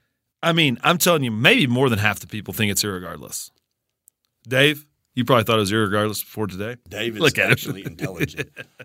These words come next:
Speaker 2: But you are right. That gets misused a lot. I mean, it gets misused enough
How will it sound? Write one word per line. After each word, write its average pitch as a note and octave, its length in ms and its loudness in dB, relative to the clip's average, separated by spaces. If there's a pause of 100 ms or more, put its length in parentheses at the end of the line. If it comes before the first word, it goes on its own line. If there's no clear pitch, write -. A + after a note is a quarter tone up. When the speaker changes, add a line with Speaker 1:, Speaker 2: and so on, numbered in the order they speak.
Speaker 2:
But C3 320 4
you F3+ 160 0
are B2 160 -2
right. G2+ 340 -4
That B2+ 240 0
gets D3 220 -6
misused A2 420 -6
a E2+ 60 -12
lot. B2 120 -4
I C3+ 40 -8
mean, C3 100 -6
it C#3+ 100 -6
gets E3+ 220 -4
misused D3+ 540 -4
enough D#3+ 360 -2